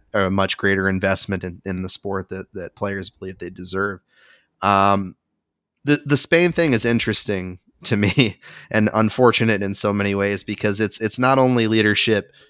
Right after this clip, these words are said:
dismissing player concerns on an, on an institutional level, but also engaging in this bizarre and misogynistic behavior in a public setting,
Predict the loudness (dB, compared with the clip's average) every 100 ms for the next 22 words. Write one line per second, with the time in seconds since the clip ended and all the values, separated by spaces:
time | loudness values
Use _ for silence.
0 | _ _ -2 0 4 4 4 2 2 0
1 | 0 2 2 0 -2 0 2 4 4 2
2 | 0 -2 0 0 0 -2 0 0 -2 -2
3 | -4 -4 -2 0 0 0 0 2 0 0
4 | -6 -8 _ _ _ _ -2 2 2 4
5 | 2 0 -2 2 2 4 2 0 -2 -2
6 | -2 -2 -4 -6 -10 _ -4 0 2 4
7 | 4 4 2 -2 -2 0 0 -2 -2 -2
8 | -4 -10 -16 _ _ -8 -2 2 2 2
9 | 2 0 -2 -6 -2 -2 -2 -2 0 2
10 | 4 2 -2